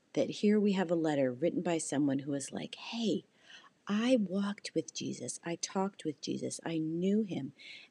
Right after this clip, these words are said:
And I want to share that with you. I want to share that with you, this first-hand account." How exciting is that? How exciting.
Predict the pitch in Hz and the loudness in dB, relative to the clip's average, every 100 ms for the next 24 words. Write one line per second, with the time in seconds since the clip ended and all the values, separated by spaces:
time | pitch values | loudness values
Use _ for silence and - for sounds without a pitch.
0 | - 165 156 - _ _ _ _ 170 175 | -4 0 0 -2 _ _ _ _ -2 0
1 | 160 180 185 - - - 190 165 160 - | 0 -2 -2 -6 -12 -2 2 2 0 -6
2 | _ _ - - - 247 254 - - - | _ _ -8 0 6 6 6 4 -2 -6
3 | - 196 202 262 453 196 _ _ _ _ | 2 2 6 4 4 -8 _ _ _ _
4 | _ 240 254 269 269 - 277 311 - 208 | _ 6 6 8 4 4 4 4 2 0
5 | - 262 208 - 160 - - 214 226 - | 0 0 0 -4 -8 -10 -2 0 0 -2
6 | - 190 180 180 - 147 135 _ _ _ | 2 2 2 -2 -2 -4 -6 _ _ _
7 | _ _ _ _ _ - - 269 277 - | _ _ _ _ _ -20 2 4 4 6
8 | 254 294 196 156 - 113 - _ _ - | 6 8 6 4 -4 -8 -8 _ _ -2
9 | 262 - - 214 240 - | -2 0 2 6 6 4